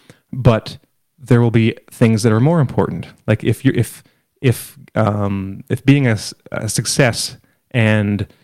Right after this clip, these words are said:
you know, gaining prestige in your position or your, your, or your, uh, you know, or your career is, it, uh, comes in conflict with, let's say, something in your family life, you might choose to,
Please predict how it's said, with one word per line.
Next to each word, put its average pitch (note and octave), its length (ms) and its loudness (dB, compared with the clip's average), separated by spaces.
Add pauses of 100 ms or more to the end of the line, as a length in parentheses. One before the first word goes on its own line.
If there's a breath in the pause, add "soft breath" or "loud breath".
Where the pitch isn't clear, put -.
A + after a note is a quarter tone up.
(140 soft breath)
you C3+ 40 0
know, G#2 140 4
gaining G#2+ 560 2 (320)
prestige G#2+ 560 0
in G#2 100 0
your G2+ 160 2
position G2+ 540 -2
or F#2+ 120 0
your, G2 220 0
your, G#2 220 -2
or G2+ 160 0
your, F#2+ 340 -2
uh, F#2 280 -6
you A#2 100 -6
know, - 140 -6
or A#2+ 180 4
your G2 140 -4
career F#2+ 520 -2 (920 soft breath)
is, G#2+ 280 2
it, - 240 -4 (640)
uh, F2+ 220 -8 (160)
comes C#3+ 200 4
in G#2+ 80 -2
conflict C#3 560 0
with, G#2+ 140 -2
let's G2+ 180 0
say, G2 240 0
something - 300 -4
in G2+ 80 -2
your F#2 80 -6
family B2+ 300 2
life, F#2 320 -6 (480 soft breath)
you B2 80 6
might A2+ 200 2
choose G#2+ 460 0
to, G2+ 420 -2